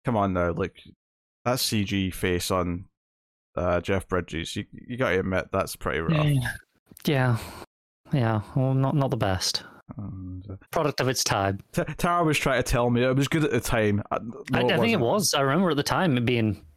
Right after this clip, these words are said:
Speaker 1: Mm.
Speaker 2: like, "Hey, this, this looked pretty decent." Again, at the time, but that was a while ago now.
Speaker 1: <laughs> I d-, I d-, I, I refuse to believe <laughs> that I ever looked good, but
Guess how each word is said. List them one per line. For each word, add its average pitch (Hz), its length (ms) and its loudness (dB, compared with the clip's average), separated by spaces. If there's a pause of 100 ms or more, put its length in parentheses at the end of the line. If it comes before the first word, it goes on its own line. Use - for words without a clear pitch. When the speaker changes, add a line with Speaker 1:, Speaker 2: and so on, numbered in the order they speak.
(180)
Speaker 1:
Mm. 107 420 0
Speaker 2:
like, 110 160 2
"Hey, 202 160 2
this, 165 200 0
this - 220 -2
looked - 200 -4
pretty 151 200 0
decent." 165 240 0
Again, 131 360 0 (440)
at 139 140 -2
the - 80 -4
time, 131 420 0 (220)
but 117 300 -2 (400)
that 147 80 0
was 151 120 2
a 127 60 2
while 139 220 2
ago 104 180 2
now. 104 200 2
Speaker 1:
<laughs> - 40 -2 (480)
I 131 120 4
d-, - 160 -2
I 127 120 2
d-, 120 140 0
I, 131 220 2 (360)
I 139 80 2
refuse 135 400 0
to 127 100 0
believe 117 500 0
<laughs> - 40 -12
that 151 120 2
I 117 100 4
ever 110 160 0
looked 107 200 0
good, 107 300 -2 (160)
but 113 340 0